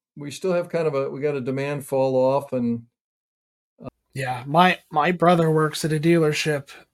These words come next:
Speaker 2: in their service department. And
Speaker 1: Yeah.
Speaker 2: he's talked about how electric cars just kinda pile up when people trade them in. People don't want them. They're afraid that they're basically buying a time bomb.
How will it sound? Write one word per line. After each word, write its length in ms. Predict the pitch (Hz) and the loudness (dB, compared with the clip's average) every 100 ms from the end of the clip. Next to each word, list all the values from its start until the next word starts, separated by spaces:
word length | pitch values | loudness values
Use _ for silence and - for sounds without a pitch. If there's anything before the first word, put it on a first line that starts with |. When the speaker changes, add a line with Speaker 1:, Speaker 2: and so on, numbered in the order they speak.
| _ | _
Speaker 2:
in 200 | 151 151 | -8 -6
their 160 | 143 139 | -6 -6
service 360 | - 170 151 - | -4 -2 -2 -6
department. 520 | 139 139 135 127 127 _ - - - - - - - _ - | -6 -6 -6 -10 -16 _ -20 -20 -20 -20 -20 -20 -20 _ 8
And 100 | 180 | 12
Speaker 1:
Yeah. 160 | 147 190 | 12 10
Speaker 2:
he's 160 | 185 | 6
talked 360 | - 170 - 165 | 4 2 0 0
about 400 | 175 170 160 165 | 4 6 4 0
how 640 | 165 160 160 156 156 135 - - _ _ - | 0 2 2 0 -2 -6 -14 -20 _ _ -2
electric 380 | 160 147 160 - | -2 -2 -6 -2
cars 320 | 160 156 151 | 0 2 0
just 220 | 156 - | -4 -4
kinda 200 | 165 147 | -4 -4
pile 380 | - 156 156 151 | -4 -4 -2 -2
up 160 | 151 | -4
when 120 | 160 151 | -6 -6
people 240 | 151 151 | -4 -4
trade 260 | 160 151 151 | -2 -2 -2
them 140 | 147 | -2
in. 240 | 156 151 | -2 -4
People 220 | 151 156 151 | -4 -4 -4
don't 180 | 143 | -4
want 240 | 143 147 147 | -2 -2 -2
them. 180 | 151 147 | -6 -4
They're 160 | 135 | -6
afraid 380 | 135 147 143 143 | -6 -4 -4 -4
that 160 | 139 139 | -6 -6
they're 360 | 139 139 131 - _ _ _ _ _ | -6 -6 -8 -14 _ _ _ _ _
basically 420 | 165 170 175 170 | 2 2 2 0
buying 320 | 147 151 147 135 | 2 0 0 -4
a 60 | |
time 300 | 156 156 156 | -4 -2 -2
bomb. 380 | 120 117 117 | -4 -8 -12